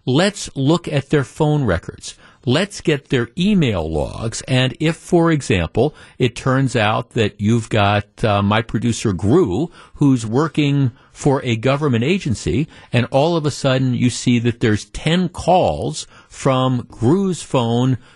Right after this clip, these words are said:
to a, a phone that is associated with the New York Times reporter, or vice versa, it, it might give you a tip-off that, hey, maybe Gru is that source.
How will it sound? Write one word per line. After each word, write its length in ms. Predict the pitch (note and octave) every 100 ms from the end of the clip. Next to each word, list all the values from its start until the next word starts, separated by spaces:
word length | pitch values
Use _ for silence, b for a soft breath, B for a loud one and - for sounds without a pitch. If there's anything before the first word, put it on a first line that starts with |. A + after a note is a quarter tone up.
| b
to 460 | - C#3 C#3+ C#3+ C#3+
a, 40 |
a 300 | C3 B2 B2+
phone 540 | A#2 - C3+ C#3 C#3 B2
that 220 | A#2+ -
is 140 | B2
associated 840 | A#2+ - C#3 B2+ C3+ B2 B2 B2
with 340 | G#2 A#2 A2+ -
the 280 | A#2 A2+ A2
New 160 | A#2
York 300 | C3 B2+ A#2+
Times 420 | - B2 A#2+ A#2+
reporter, 480 | A2+ - F#3+ F3+ E2
or 200 | - D#3+
vice 240 | C#3 D3 -
versa, 440 | F#3+ A3 - C3+ B B B
it, 180 | F3 -
it 160 | E3 D3
might 240 | D3+ D3+
give 200 | D#3 C#3+
you 100 | C#3+
a 40 |
tip-off 560 | - G#3+ - C3 B2+ -
that, 120 | B2+
hey, 140 | D3+ A#2
maybe 260 | B2 D3
Gru 360 | A#2 - G2+ B2
is 120 | A#2+
that 200 | A2+ A2
source. 500 | - F#3+ D#3+ -